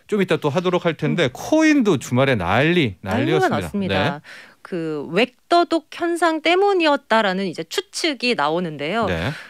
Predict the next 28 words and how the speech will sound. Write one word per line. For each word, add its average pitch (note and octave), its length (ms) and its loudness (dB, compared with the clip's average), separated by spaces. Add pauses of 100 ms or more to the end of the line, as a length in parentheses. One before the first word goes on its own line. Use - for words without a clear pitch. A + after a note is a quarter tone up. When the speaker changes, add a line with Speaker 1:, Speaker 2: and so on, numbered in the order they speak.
Speaker 2:
그 D#3 180 -4
선물 D#4+ 280 2
시장에서 G3+ 840 2
약 D#3 160 -2 (120)
육억 F#3+ 420 -2
달러치의 B3 800 0
비트코인 A3 720 -4
물량이 D#3+ 480 -4
폭탄으로 G4 500 0
이제 - 140 -2
Speaker 1:
아, - 40 -4
Speaker 2:
쏟아져 F#4 540 0
나왔다고요. D3+ 380 -2
Speaker 1:
그러니까 D3 120 -4
Speaker 2:
뭐, D#3 60 -8
Speaker 1:
칠천억 B3 520 2
매도. C3+ 340 2 (120)
Speaker 2:
네, A3 160 2
Speaker 1:
네. A#2 340 0
Speaker 2:
뭐, F3+ 80 -6
일부는 A#3 400 -6
차익 D#4+ 240 -4
실현도 A#3 360 -2
있었겠고, F#3+ 680 -6
Speaker 1:
네. - 80 -6
Speaker 2:
일부는 G3+ 260 -2
이제 E3+ 160 -6
오미크론과 A3 720 -2